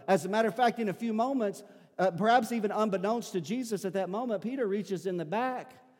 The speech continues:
just like some folks among us are carrying.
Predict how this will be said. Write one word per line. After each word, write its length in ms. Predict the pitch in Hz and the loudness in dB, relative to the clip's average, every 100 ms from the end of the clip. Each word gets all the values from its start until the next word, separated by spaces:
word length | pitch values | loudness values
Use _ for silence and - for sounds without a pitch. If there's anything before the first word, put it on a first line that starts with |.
| _ _ - | _ _ -6
just 180 | 185 | -2
like 200 | 220 208 - | 0 0 0
some 180 | 214 | -2
folks 260 | 196 214 190 | 0 -2 -2
among 300 | 196 196 190 | -2 -2 2
us 240 | 214 254 214 | 2 2 -2
are 80 | |
carrying. 540 | 175 202 185 185 208 | -2 0 0 0 -2